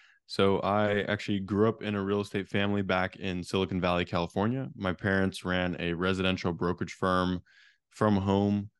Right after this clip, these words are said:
Uh, so I was exposed to real estate at a very young age and was kind of around the business, but I didn't have a particular interest or passion around real estate. I was actually more so interested in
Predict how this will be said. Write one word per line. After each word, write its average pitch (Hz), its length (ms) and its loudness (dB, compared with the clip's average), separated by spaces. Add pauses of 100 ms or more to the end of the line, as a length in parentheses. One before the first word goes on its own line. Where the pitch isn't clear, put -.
(360)
Uh, 78 420 -8
so 90 160 -2
I 85 140 2
was 87 180 0
exposed 90 480 -2
to 87 80 -6
real 92 140 2
estate 82 300 -4
at 87 120 -6
a 85 40 -2
very 87 220 0
young 82 260 0
age 104 420 2
and 78 180 -4
was 76 160 -8
kind 82 200 -4
of 80 180 -8
around 90 400 2
the 92 40 2
business, 104 440 2
but 92 160 -2
I 90 80 2
didn't 92 320 0 (460)
have 90 240 -4
a 82 380 0
particular 90 460 -2
interest 123 420 2
or - 120 2
passion 95 760 -4 (160)
around 85 400 -2
real 95 200 4
estate. 92 440 0 (840)
I 85 420 0
was 87 160 -2
actually 90 420 -2
more 98 260 -2
so 95 340 -2
interested 92 460 -4
in 82 460 -2